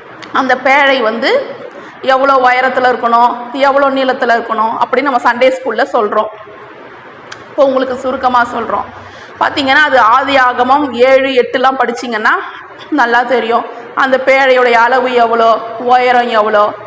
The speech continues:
எல்லாத்தையுமே வந்து சொல்றாரு. அதே மாதிரி நோவா என்ன பண்றாரு, அந்த பேழையை வந்து கட்டுறாரு. நீங்க நினைக்கலாம், அது எத்தனை வருஷம் கட்டுனாங்கன்னு பாத்தீங்கன்னா,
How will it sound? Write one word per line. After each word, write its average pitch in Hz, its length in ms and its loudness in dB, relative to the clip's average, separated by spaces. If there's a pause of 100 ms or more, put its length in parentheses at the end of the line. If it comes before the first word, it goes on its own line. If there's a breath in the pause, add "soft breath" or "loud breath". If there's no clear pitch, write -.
(280 loud breath)
எல்லாத்தையுமே 302 680 0
வந்து 277 220 0
சொல்றாரு. 247 520 0 (180)
அதே 311 320 2
மாதிரி 285 340 0
நோவா 277 340 2
என்ன 262 240 0
பண்றாரு, 247 500 2 (480 loud breath)
அந்த 262 300 2
பேழையை 262 360 2
வந்து 247 220 -2
கட்டுறாரு. 226 460 0
நீங்க 269 320 -2
நினைக்கலாம், 269 180 -2
அது 240 200 2
எத்தனை 339 260 -2
வருஷம் 277 260 0
கட்டுனாங்கன்னு 247 580 -2
பாத்தீங்கன்னா, 220 400 0